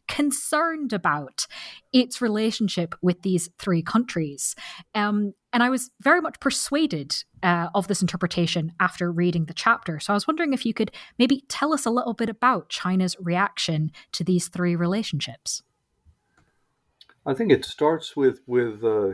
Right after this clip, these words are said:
Speaker 2: Hugo Chavez, uh, his trip to, to, um, uh, reaching out to and his trip to Beijing, where, where he launches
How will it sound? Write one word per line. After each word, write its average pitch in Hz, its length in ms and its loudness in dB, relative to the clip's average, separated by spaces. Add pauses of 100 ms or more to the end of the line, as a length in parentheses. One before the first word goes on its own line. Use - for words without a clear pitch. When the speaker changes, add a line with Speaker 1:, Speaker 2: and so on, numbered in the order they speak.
(120)
Speaker 2:
Hugo 120 280 0
Chavez, 117 640 0
uh, 98 260 0 (200)
his - 160 -8
trip - 380 0
to, 110 380 0 (180)
to, 101 360 2
um, 90 240 -4 (1000)
uh, 98 180 2 (280)
reaching 127 380 0
out 113 280 -2
to 107 520 2
and 92 260 -2
his 92 220 -6
trip - 260 -2
to 98 140 -10
Beijing, 92 520 0
where, 87 400 0
where 110 200 0
he 98 400 -4 (560)
launches 117 720 -2